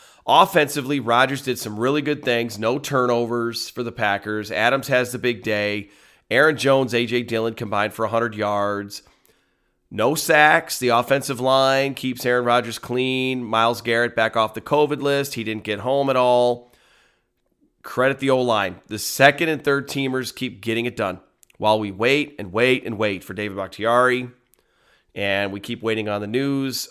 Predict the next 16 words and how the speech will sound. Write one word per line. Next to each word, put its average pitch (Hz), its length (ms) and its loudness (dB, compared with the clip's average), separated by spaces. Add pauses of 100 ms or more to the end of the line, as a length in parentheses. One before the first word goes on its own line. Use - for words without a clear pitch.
of 101 300 -2
Billy 113 200 -2
Turner 117 300 -2
and 104 80 -6
Josh 101 260 -2
Myers' 104 320 -2
recoveries. 127 800 -2 (1200)
We 120 100 2
had 113 100 2
no 127 140 4
M 120 100 2
V 113 180 2
S, 120 260 4
no 110 120 2
Randall 104 260 -2
Cobb. 131 680 4